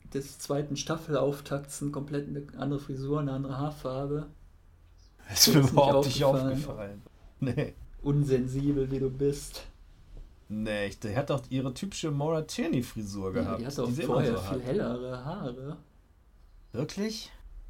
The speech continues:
Speaker 1: Oder bilde ich mir das jetzt ein? Hm.
Speaker 2: Ich weiß nicht. <laughs>
Speaker 1: Ich dachte, das sollte wieder so subtil den Zeitsprung verdeutlichen,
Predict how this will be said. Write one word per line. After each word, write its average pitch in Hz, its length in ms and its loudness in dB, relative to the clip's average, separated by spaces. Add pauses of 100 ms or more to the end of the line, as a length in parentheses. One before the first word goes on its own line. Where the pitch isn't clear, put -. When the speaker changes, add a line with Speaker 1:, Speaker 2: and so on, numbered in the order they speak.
(320)
Speaker 1:
Oder 120 140 -4
bilde 123 220 -2
ich 127 100 -6
mir 123 120 -2
das 127 180 -6
jetzt - 260 -10
ein? 143 340 -8 (880)
Hm. - 240 -4 (440)
Speaker 2:
Ich 120 180 -2
weiß - 420 4
nicht. - 440 2
<laughs> - 40 4 (760)
Speaker 1:
Ich 143 140 -6
dachte, 143 240 2
das 131 180 0
sollte 143 280 2
wieder 127 200 4
so 127 120 2
subtil 151 600 2
den 143 160 4
Zeitsprung 123 720 -2
verdeutlichen, 143 960 -6